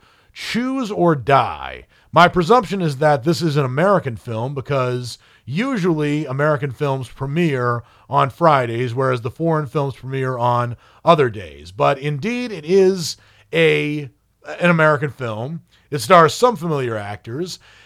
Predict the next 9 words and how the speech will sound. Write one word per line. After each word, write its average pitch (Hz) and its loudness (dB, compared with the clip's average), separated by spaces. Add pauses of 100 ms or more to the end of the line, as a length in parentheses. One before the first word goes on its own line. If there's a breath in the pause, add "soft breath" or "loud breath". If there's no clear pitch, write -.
(140)
and 185 0 (460)
this 175 4
is 202 -2
a 185 0
film 202 2
about 160 6
a 151 2
young 208 2
coder 151 -2